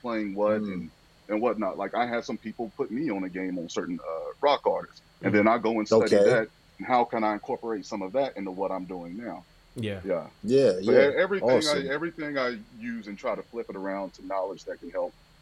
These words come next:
Speaker 1: uh, build a more, like,
Speaker 2: Yeah, and it
Speaker 1: creative
Speaker 2: just makes you,
Speaker 1: mindset when approaching.
Speaker 2: and it just makes you, makes you more diverse at the end of the day, which is
Speaker 3: Yeah.
Speaker 2: nothing, nothing
Speaker 1: Yeah.
Speaker 2: wrong with that at all.
Speaker 3: Yeah.
Speaker 2: You know?
Speaker 1: Yeah.
Speaker 2: <laughs> Yeah,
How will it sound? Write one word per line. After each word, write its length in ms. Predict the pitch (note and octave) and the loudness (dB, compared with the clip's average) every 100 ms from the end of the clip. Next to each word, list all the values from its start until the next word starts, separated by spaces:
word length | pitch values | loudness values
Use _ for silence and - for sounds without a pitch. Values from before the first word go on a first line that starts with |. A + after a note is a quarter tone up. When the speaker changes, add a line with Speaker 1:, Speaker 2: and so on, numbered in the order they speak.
| _ _ _ | _ _ _
Speaker 1:
uh, 160 | F2 F2 | -4 -4
build 220 | F#2+ F#2 | -2 -2
a 20 | |
more, 200 | F#2 F2+ | -4 -4
like, 140 | F2+ C#3 | -4 0
Speaker 2:
Yeah, 60 | |
and 80 | C3 | 2
it 20 | |
Speaker 1:
creative 120 | A#2+ D3 | 4 4
Speaker 2:
just 140 | D3 | 4
makes 220 | D#3 C#3+ | 4 2
you, 60 | F2+ | 0
Speaker 1:
mindset 80 | E2+ | -4
when 100 | E2 | -6
approaching. 440 | - F3 E3+ - - | -8 -6 -6 -8 -14
Speaker 2:
and 100 | D#3+ | -4
it 60 | E3 | 0
just 160 | D#3+ | 2
makes 260 | E3 D#3 - | 4 2 2
you, 160 | D3 C3+ _ - | -4 -6 _ -2
makes 300 | E3 E3+ - | 0 2 0
you 40 | |
more 220 | D3+ D3+ | 0 2
diverse 640 | C#3+ C#3 C3 A#2+ C#3 C#3+ - | 4 4 2 2 0 0 -8
at 140 | B2 - | -10 -10
the 140 | - G#2+ | -10 -8
end 140 | C#3+ | -6
of 60 | B2 | -8
the 100 | G#2 | -8
day, 260 | G#2 G#2+ G#2+ | -6 -6 -4
which 220 | A2+ - | -6 -6
is 80 | A2+ | -6
Speaker 3:
Yeah. 80 | A#2 | -2
Speaker 2:
nothing, 360 | B2 A#2 A2 A2+ - | -2 -2 -6 -8 -12
nothing 380 | A2+ - A2+ A2 _ | -10 -8 -8 -10 _
Speaker 1:
Yeah. 180 | B2 F#2+ | 4 6
Speaker 2:
wrong 180 | B2+ B2+ | 4 4
with 160 | G#2+ | 4
that 240 | C3 B2+ - | 4 0 0
at 120 | G#2+ | -2
all. 360 | A#2+ B2+ F2 - _ _ _ | 2 2 2 -4 _ _ _
Speaker 3:
Yeah. 240 | D3 A2+ | -4 -4
Speaker 2:
You 120 | F#2+ G2 | -2 0
know? 260 | F#2 G#2 | 2 4
Speaker 1:
Yeah. 220 | G2+ E2 - - - | 4 4 -4 -18 -20
Speaker 2:
<laughs> 160 | F2 - G#2 C3+ B2 G2 E2 | -12 -4 2 4 6 6 2
Yeah, 280 | E2+ B2 A2 | 2 2 2